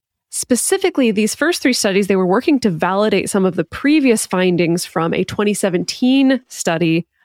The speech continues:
by Conley, Piedmont, Gosakova, and Rubin from the University of Michigan. Now, this older study was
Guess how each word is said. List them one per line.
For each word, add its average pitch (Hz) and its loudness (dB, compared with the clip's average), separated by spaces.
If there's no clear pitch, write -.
by 165 -4
Conley, 202 0
Piedmont, 175 -2
Gosakova, 190 0
and 175 0
Rubin 185 2
from 175 -2
the 170 0
University 175 -2
of 175 -4
Michigan. 180 -2
Now, 175 0
this 190 -2
older 294 2
study 185 0
was 185 0